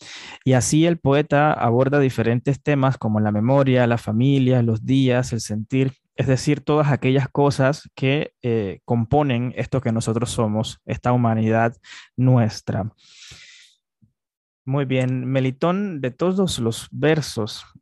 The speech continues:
que leí de él esta semana, me ha producido un impacto superior este, el que dice, "A todo mortal le toca su plato de desilusiones".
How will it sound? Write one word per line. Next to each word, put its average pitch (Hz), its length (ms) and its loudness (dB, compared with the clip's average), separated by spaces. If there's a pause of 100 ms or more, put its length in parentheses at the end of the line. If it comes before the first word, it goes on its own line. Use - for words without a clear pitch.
que 107 640 -2
leí 120 460 0
de 113 240 -4
él 123 60 -2
esta 123 180 -6
semana, 120 500 0 (1040)
me 117 260 2
ha 123 160 2
producido 131 540 0
un 135 80 2
impacto 127 600 0
superior 120 760 -4
este, 117 460 -4 (100)
el 110 140 -6
que 110 380 -2 (220)
dice, 123 680 0
"A - 100 0
todo 170 380 0
mortal 143 720 0 (440)
le 123 140 0
toca 147 460 0
su - 240 -6
plato 131 480 0
de 113 180 -2
desilusiones". 107 1160 -4